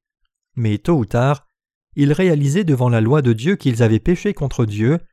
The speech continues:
puis ils devaient faire des sacrifices à Dieu. Le pécheur devait offrir une chèvre ou une brebis en sacrifice pour son péché. Dans ce sacrifice,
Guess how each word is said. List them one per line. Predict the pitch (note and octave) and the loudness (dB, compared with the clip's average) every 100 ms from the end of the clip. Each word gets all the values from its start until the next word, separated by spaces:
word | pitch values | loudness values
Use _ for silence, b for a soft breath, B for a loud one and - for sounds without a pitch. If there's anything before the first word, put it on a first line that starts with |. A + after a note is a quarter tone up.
| _ _ _ _ | _ _ _ _
puis | - D3 | -6 -4
ils | F3+ E3 | -2 -2
devaient | C#3 C3+ | 2 2
faire | - F#3 | 0 -2
des | C3+ | -2
sacrifices | - B2 C3+ - F#3+ | -4 -6 -6 -8 -4
à | C#3 | -2
Dieu. | A#2 A2+ A2+ G#2 F#2+ _ _ _ _ _ _ _ _ _ | 0 2 2 2 -4 _ _ _ _ _ _ _ _ _
Le | G#2+ G2 | -6 -2
pécheur | A2 - D#3+ D3 | -2 0 -2 0
devait | A2+ G#2+ - | 0 0 -2
offrir | A2+ D3 C3 | -4 -2 -2
une | G#2+ | -4
chèvre | - C#3+ C3+ | -2 -2 0
ou | A#2 | -2
une | A2 | -2
brebis | G2+ G#2+ A2 D#3+ | 0 -2 0 -2
en | B2+ | -2
sacrifice | - - B2 - E3+ | -4 -6 -6 -6 -8
pour | - - | -8 -8
son | A2+ | -8
péché. | G#2 A#2 - F3 F3+ _ _ _ _ _ _ _ _ _ | -6 -6 -2 -4 -4 _ _ _ _ _ _ _ _ _
Dans | B2+ B2 | -4 -2
ce | A#2+ | -2
sacrifice, | C#3 G3+ - C3 C#3 F3 - | -4 -2 -4 -4 -4 -4 -6